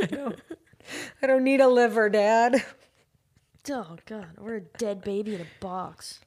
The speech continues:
Speaker 1: Yeah, oh, my God. Or placenta stem cell crap. Like, I do th-, have heard lots of stories about, s-,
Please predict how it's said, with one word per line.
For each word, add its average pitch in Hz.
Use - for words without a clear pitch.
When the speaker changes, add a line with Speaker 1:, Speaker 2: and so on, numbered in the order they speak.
Speaker 1:
Yeah, 226
oh, 151
my 107
God. 180
Or 165
placenta 180
stem 190
cell 180
crap. 185
Like, 165
I 403
do 427
th-, -
have 226
heard 185
lots 185
of 165
stories 165
about, 147
s-, -